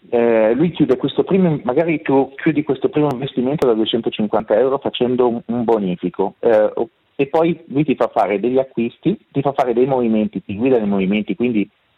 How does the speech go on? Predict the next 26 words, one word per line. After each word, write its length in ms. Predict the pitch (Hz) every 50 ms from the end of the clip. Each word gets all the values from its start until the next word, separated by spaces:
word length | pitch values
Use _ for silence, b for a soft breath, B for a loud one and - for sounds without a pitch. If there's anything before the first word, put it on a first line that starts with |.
| _ _ _
tu 60 | - 156
non 120 | 151 139 131
devi 180 | 131 123 127
fare 280 | 127 - 131 120 127 - _ _ _
più 100 | - 143
fatica, 520 | 147 - 117 - - 98 - - 71 - -
non 140 | - 101 98
devi 140 | 101 113 120
fare 240 | 117 117 113 123 127
niente 440 | 131 131 135 139 139 - 151 - _ _ _ _ _ _ _ _
e 120 | - 127
vedi 200 | 123 135 123 123
dei 160 | 120 135 143
soldi 320 | - - 131 123 127 135 139
che 300 | - 131 113 110 - -
aumentano 840 | - 117 123 131 131 131 123 123 127 123 - 127 123 127 139 139 - _ _ _ _ _ _
senza 280 | - 120 113 120 - 123
fare 300 | - - 110 98 98 98
niente. 500 | 95 87 80 78 80 78 - 85 87 _ _ _
E 100 | - 107
questa 240 | - 123 113 - -
è 40 | 117
un'altra 320 | 107 107 107 104 - 117 113
cosa 300 | - 101 98 95 95 104
che 100 | - 92
ti, 140 | - -